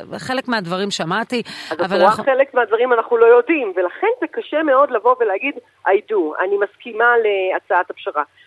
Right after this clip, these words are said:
Speaker 2: תראי, אני,
Speaker 1: אבל
Speaker 2: אה,
Speaker 1: אי אפשר
Speaker 2: אומרת
Speaker 1: לדעת
Speaker 2: לך
Speaker 1: מה הם
Speaker 2: בצורה
Speaker 1: הפרטים אם לא,
Speaker 2: מפורשת.
Speaker 1: אם לא יושבים.
Speaker 2: בדיוק,
Speaker 1: אם לא
Speaker 2: בדיוק.
Speaker 1: יושבים
Speaker 2: אני
Speaker 1: גם.
Speaker 2: אז, אז, אז לכן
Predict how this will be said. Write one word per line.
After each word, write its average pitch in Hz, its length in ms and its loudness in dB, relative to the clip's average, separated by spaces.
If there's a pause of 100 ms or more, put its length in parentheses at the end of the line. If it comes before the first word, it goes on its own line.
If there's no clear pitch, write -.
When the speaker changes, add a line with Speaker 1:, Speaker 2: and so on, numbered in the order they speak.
(120)
Speaker 2:
תראי, 294 160 0
אני, 320 380 0
Speaker 1:
אבל 190 180 -4
Speaker 2:
אה, 196 60 0
Speaker 1:
אי - 40 2
אפשר - 200 4
Speaker 2:
אומרת 214 160 2
Speaker 1:
לדעת 220 160 0
Speaker 2:
לך 220 60 0
Speaker 1:
מה 220 120 0
הם 226 100 -2
Speaker 2:
בצורה 220 160 2
Speaker 1:
הפרטים 277 280 -2
אם 214 100 2
לא, 175 40 2
Speaker 2:
מפורשת. 202 260 -2
Speaker 1:
אם 190 80 -4
לא 185 60 0
יושבים. 185 480 -4
Speaker 2:
בדיוק, 165 480 -2
Speaker 1:
אם 180 100 -2
לא 185 60 0
Speaker 2:
בדיוק. 190 160 0
Speaker 1:
יושבים 254 260 2
Speaker 2:
אני 381 120 4
Speaker 1:
גם. 135 80 -6 (640)
Speaker 2:
אז, 208 120 2 (240)
אז, 208 100 2 (220)
אז 190 120 -2
לכן - 240 0